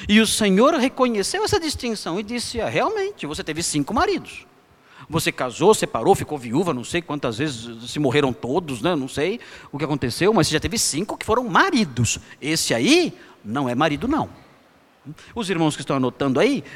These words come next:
João quatro, dezesseis a dezoito. E aí, então, vem aquela pergunta, e isso aqui é impressionante como nós pastores li-, temos que lidar com isso.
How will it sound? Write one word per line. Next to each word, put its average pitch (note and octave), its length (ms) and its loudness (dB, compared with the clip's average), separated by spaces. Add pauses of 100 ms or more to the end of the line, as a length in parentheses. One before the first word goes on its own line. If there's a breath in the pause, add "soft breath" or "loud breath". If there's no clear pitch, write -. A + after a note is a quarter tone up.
João D#3 400 2
quatro, E3+ 480 6
dezesseis D#3 680 -2
a - 20 -4
dezoito. A2+ 680 -4 (1080 loud breath)
E C4 100 6
aí, C#4+ 140 10
então, A#3+ 560 4 (340 loud breath)
vem B3 140 2
aquela B3+ 260 4
pergunta, A3 540 2
e G#3+ 140 0
isso C#4 200 0
aqui B3 240 -4
é A3+ 60 -2
impressionante G#3+ 1040 0
como F3 240 0
nós A#3 300 4
pastores F#3+ 520 0
li-, G#3 120 -2
temos G3 300 -2
que - 80 -12
lidar E3 260 4
com D#3+ 160 -2
isso. - 340 -8